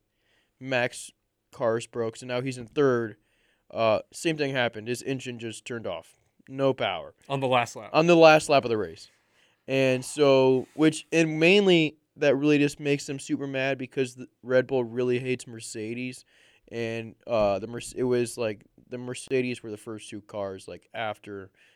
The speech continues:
Speaker 1: the Red Bull. So Lewis went from fifth. Both those cars broke. He got on the podium in third.
Speaker 2: Mm.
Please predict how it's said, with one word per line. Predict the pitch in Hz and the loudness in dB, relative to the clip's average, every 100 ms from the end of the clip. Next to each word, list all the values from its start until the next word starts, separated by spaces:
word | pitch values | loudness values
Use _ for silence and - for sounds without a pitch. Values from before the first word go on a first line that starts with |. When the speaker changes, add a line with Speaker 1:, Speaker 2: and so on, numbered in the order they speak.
| _ | _
Speaker 1:
the | - | -12
Red | 113 107 110 | -4 -4 -2
Bull. | 127 123 | -4 -4
So | - 120 110 98 | -4 -4 -4 -4
Lewis | 131 127 120 127 | -2 0 -2 -8
went | 117 | -14
from | - 107 | -14 -20
fifth. | - 127 113 110 _ _ _ _ _ _ | -14 -6 -4 -6 _ _ _ _ _ _
Both | - 117 117 | -2 0 -2
those | 113 | -8
cars | - 110 104 | -8 -8 -8
broke. | - 110 104 - _ | -6 -4 -4 -8 _
He | 131 | -12
got | 120 110 | -8 -8
on | 98 | -8
the | |
podium | - 117 113 104 98 | -12 -8 -8 -10 -16
in | |
third. | - 120 113 104 95 - | -12 -6 -6 -6 -12 -16
Speaker 2:
Mm. | 123 113 | -20 -20